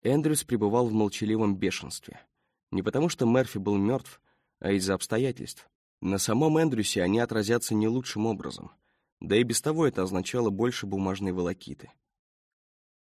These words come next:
«Не переживайте, мистер Эрон. Это не ваша вина. По виду тут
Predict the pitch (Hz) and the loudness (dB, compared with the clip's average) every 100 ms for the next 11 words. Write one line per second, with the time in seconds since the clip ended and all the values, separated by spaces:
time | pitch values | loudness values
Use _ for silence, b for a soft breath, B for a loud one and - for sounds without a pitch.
0 | - 98 107 120 117 131 139 120 92 90 | -2 0 2 2 2 2 2 0 0 -2
1 | - - - 87 76 60 - _ _ _ | -2 -8 -6 -6 -6 -12 -16 _ _ _
2 | _ _ 123 135 135 135 127 - 76 60 | _ _ -4 0 2 2 0 -4 -6 -8
3 | 50 - _ _ _ _ _ _ 92 123 | -10 -18 _ _ _ _ _ _ 0 2
4 | 170 123 - 117 - | 2 2 0 -2 -4